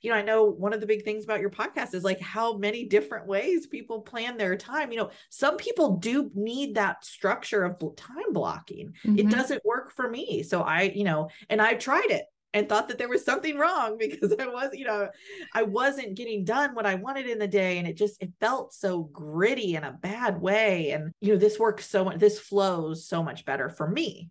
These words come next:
Speaker 1: So
Speaker 2: Yep.
Speaker 1: figuring that out and kind of using it almost like a, you know, school science fair project where you have the hypothesis and you,
Speaker 2: Yes.
Speaker 1: you go with it. And then you, you test it, you evaluate it, and, "Oh, that worked or that didn't." And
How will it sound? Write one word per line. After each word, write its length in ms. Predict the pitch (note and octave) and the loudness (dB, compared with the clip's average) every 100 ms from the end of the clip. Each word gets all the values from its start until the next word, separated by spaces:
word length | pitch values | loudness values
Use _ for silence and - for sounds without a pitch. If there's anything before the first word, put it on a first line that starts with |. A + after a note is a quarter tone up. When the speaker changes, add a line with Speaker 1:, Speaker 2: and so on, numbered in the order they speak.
| - | -6
Speaker 1:
So 180 | - F3 | -2 -2
Speaker 2:
Yep. 100 | F3+ | -2
Speaker 1:
figuring 420 | B3 G3 A3+ G3 F3 | -2 0 0 0 0
that 100 | F3 | 2
out 240 | F3+ F3+ | 2 2
and 100 | E3 | 0
kind 180 | E3+ F3 | -2 -2
of 100 | D#3+ | -2
using 280 | E3+ F3+ F3 | -2 -2 -2
it 80 | D#3 | 0
almost 300 | E3 E3+ D#3+ | 0 0 -2
like 200 | D#3 - | -4 -4
a, 240 | C#3 - - - - _ | -4 -6 -12 -20 -20 _
you 100 | F3+ | -2
know, 80 | D#3 | -2
school 260 | - G3 F3 | -2 -2 0
science 460 | E3 D#3+ F3+ F3+ | 0 0 0 -4
fair 160 | D#3 D3+ | -2 -2
project 460 | D3+ C#3+ C#3 C#3 D#3 | 0 -2 0 -2 0
where 100 | D#3 | 0
you 60 | |
have 140 | F3 E3 | 2 2
the 60 | |
hypothesis 840 | F#3 G3 C#4 G#4+ E4+ D#3 - - - - G#4 | 2 2 2 2 0 -2 -4 -14 -16 -12 -4
and 120 | E4 G#3 | 2 6
you, 60 | |
Speaker 2:
Yes. 640 | A3+ C#4+ D#4 D#4+ C4 A#3 G#3+ | 8 8 8 4 4 2 2
Speaker 1:
you 40 | |
go 160 | C4+ F#4 | 4 4
with 200 | G4+ A#4+ | 2 2
it. 240 | G3 E3 | 2 2
And 140 | F#3 F#3 | -4 -2
then 180 | G3 | 0
you, 340 | G3+ G#3+ A3 G#3+ - - | 6 6 6 0 -12 -8
you 120 | B3+ | -2
test 380 | D4+ F4+ - E4+ | 0 0 0 0
it, 220 | C4+ - _ | 0 -2 _
you 140 | G#3 G3 | -2 0
evaluate 640 | G#3+ E4+ A4+ B3 G#3+ F#3 | 2 2 2 0 0 -2
it, 160 | E3+ - | -4 -6
and, 240 | F#3+ F#3+ - | -6 -6 0
"Oh, 220 | D4 D4+ - _ - | 0 0 -10 _ 0
that 220 | G3 A#3 | 0 2
worked 320 | E4+ D#4 - | -2 -2 -2
or 60 | G3+ | 0
that 200 | F#3+ F3 | 0 -2
didn't." 340 | F3 E3 E3 - | -6 -8 -10 -4
And 340 | D#3+ D#3+ D#3 | -2 -2 -6